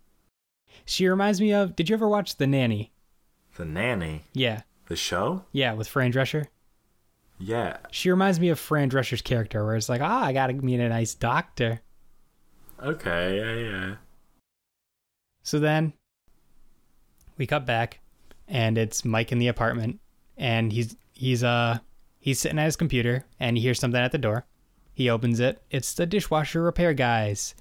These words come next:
Speaker 1: and they recognize him, like, "Hey, Mike Henry, hey."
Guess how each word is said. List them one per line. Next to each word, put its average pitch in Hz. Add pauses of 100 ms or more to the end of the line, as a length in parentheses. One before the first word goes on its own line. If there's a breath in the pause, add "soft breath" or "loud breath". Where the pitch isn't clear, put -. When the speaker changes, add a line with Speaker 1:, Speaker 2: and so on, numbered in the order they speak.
(100)
Speaker 1:
and 127
they 123
recognize 113
him, 113
like, 127
"Hey, 196
Mike 196
Henry, 185
hey." 185